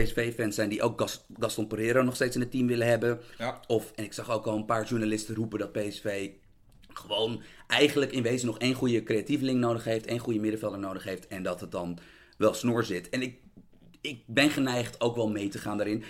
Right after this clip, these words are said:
Speaker 2: Maar dat
Speaker 1: Maar
Speaker 2: werd ook al gezegd toen Gutierrez niet
Speaker 1: Precies.
Speaker 2: opgesteld stond.
Speaker 1: Precies. En daarnaast, ik bedoel, je kan nou moeilijk zeggen dat, stel nou dat Lozano weggaat. Ik zou,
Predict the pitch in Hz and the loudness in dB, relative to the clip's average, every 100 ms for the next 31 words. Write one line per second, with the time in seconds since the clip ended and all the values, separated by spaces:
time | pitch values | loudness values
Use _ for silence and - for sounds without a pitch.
0 | - 151 165 160 170 190 226 208 - - | -2 4 6 8 8 6 2 0 -4 -4
1 | 139 - 160 131 165 - 170 175 156 190 | -6 -4 -6 -6 -6 -2 0 0 4 6
2 | 240 - 147 160 165 147 - 131 127 123 | 6 4 8 8 6 0 2 2 2 -2
3 | 120 - 131 123 92 - 139 175 240 247 | -6 0 0 0 -4 -2 2 2 4 4
4 | 185 180 - - - 165 180 180 175 180 | 2 -2 -14 -14 -8 -2 -2 -2 -2 -2
5 | 175 180 277 202 - 104 104 135 127 127 | 0 2 2 0 -4 -8 -6 -6 -4 -6
6 | - - - - _ - 175 175 160 151 | -10 -20 -20 -20 _ 2 4 6 4 2
7 | 147 135 135 131 123 123 - 85 78 - | 2 4 2 2 2 0 -2 -12 -14 -20
8 | _ _ _ _ _ _ _ _ _ _ | _ _ _ _ _ _ _ _ _ _
9 | _ _ - - - 92 98 | _ _ -8 -8 -4 -4 -4